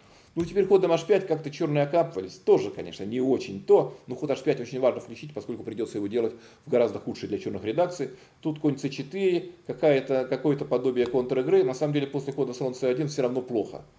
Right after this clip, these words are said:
По большому счету у черных, но они как-то держатся и сразу не проигрывают, сыграв конь F шесть. Ну, ферзь Д три можно ответить.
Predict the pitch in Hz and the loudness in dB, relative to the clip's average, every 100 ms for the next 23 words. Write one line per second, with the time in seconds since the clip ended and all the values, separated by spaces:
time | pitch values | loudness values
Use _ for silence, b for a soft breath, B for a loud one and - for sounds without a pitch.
0 | b b b _ - - 143 135 123 - | b b b _ -20 -12 -4 0 0 0
1 | 110 104 - 117 98 107 104 190 185 143 | -4 -4 -6 -4 -2 -4 0 2 2 0
2 | - 123 147 151 127 - 123 147 160 147 | 0 0 2 0 0 -2 -4 -2 -2 -4
3 | 127 107 117 113 110 107 120 123 117 - | -6 -2 -2 -2 -8 -2 -2 -2 -6 -6
4 | 101 95 - 92 87 - - _ b b | -4 -4 -4 -8 -10 -18 -20 _ b b
5 | b 147 135 95 - 131 156 143 127 117 | b -4 -2 -2 -6 -6 -2 -2 0 -2
6 | 120 101 104 | -2 -8 -10